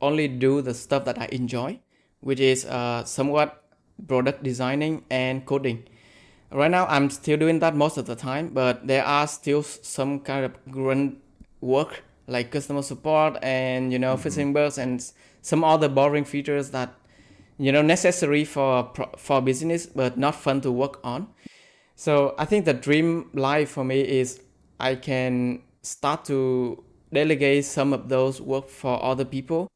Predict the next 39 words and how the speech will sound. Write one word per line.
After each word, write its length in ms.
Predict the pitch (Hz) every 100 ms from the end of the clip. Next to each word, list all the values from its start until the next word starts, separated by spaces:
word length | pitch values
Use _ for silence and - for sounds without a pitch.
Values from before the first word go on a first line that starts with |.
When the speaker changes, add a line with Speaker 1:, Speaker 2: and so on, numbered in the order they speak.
| _ -
Speaker 1:
that 140 | 127
I 120 | 123 123 -
trust 440 | - 151 175 - - _ _ _ -
so 180 | - 131
that 180 | 131
I 80 | 131
can 180 | 127 131
focus 380 | 139 131 147 -
more 340 | 135 135 135
on 220 | - 131 131
innovating 720 | 131 135 131 131 135 131 127
new 180 | 127 120
ideas 460 | 123 127 127 127
and 160 | 123 123
new 120 | 127
products. 460 | 127 123 139 143 - _ - - - _ -
I 280 | 131 127 127
was 200 | 127 131
thinking, 320 | 147 156 147
like, 240 | 135 117
if 180 | 135 123
I 140 | 131 127
get 320 | 135 139 139
to, 480 | 147 139 135 131 131
you 100 | 127
know, 460 | 127 123 123 127 127 - _ _ _ _ _ _ _
to 100 | -
the 100 | 139
point 300 | 123 147 156
where 140 | 151 131
I 100 | 127
can 200 | 131 123
snap 480 | - 147 151 - _
a 80 | 135
company 380 | 131 135 143 139
out 180 | 131 135
of 140 | 123
existence 720 | 127 143 143 - 143 143 143 -
to 340 | 135 127 127